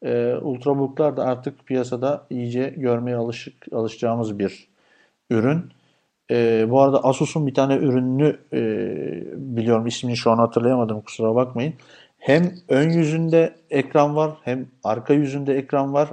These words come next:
hem de tablet gibi ekran takılıp çıkartılabiliyor klavye kısmına. İlginç bir cihaz. Asus da atılım içerisinde. Üç Kasım'a geldik. Üç Kasım iki bin on ikide Samsung Galaxy S üç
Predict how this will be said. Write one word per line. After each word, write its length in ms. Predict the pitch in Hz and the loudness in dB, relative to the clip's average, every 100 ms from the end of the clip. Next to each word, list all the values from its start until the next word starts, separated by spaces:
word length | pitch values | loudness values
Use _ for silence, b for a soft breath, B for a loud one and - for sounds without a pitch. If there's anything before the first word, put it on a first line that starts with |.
| - | -6
hem 260 | 139 147 131 | -4 -4 -2
de 260 | 143 156 - | -2 -4 -4
tablet 520 | 120 120 131 147 147 - _ _ | -2 0 2 0 -2 -16 _ _
gibi 200 | 113 123 | -4 -2
ekran 600 | 135 123 120 131 131 127 - | -2 -2 -4 -4 -4 -6 -4
takılıp 440 | 113 - 123 127 | -4 -2 -4 -4
çıkartılabiliyor 880 | - 113 113 117 120 117 104 107 143 - B | -4 -2 0 0 0 0 0 0 0 -2 B
klavye 480 | - 110 107 104 101 | -10 -2 0 0 -4
kısmına. 500 | - - 107 127 151 B B B B | -6 -10 -6 -6 -6 B B B B
İlginç 480 | 117 113 127 131 - | -8 -4 -4 -6 -6
bir 140 | 110 101 | -6 -2
cihaz. 340 | 110 147 - | -2 -2 -4
Asus 420 | - 117 - - - | -8 -8 -10 -12 -6
da 220 | 135 - | -6 -6
atılım 380 | 120 - 113 113 | -12 -8 -6 -6
içerisinde. 600 | 95 107 101 104 95 92 _ b b b b b b - | -6 -6 -6 -6 -6 -6 _ b b b b b b -2
Üç 180 | 196 - | -2 4
Kasım'a 360 | 170 - 170 | 2 4 2
geldik. 320 | 160 131 123 123 | 4 2 0 0
Üç 240 | 165 - | -2 0
Kasım 320 | 160 147 123 | -2 -2 -4
iki 260 | 139 - 143 | -6 -4 -4
bin 80 | 147 | 0
on 140 | 160 | -2
ikide 420 | 123 117 147 175 | -2 0 0 -2
Samsung 640 | - - 143 165 151 127 120 | -8 0 2 2 0 -6 0
Galaxy 520 | 127 151 147 - 143 | 2 4 2 0 0
S 160 | 147 135 | 0 0
üç 240 | 147 - | -2 -6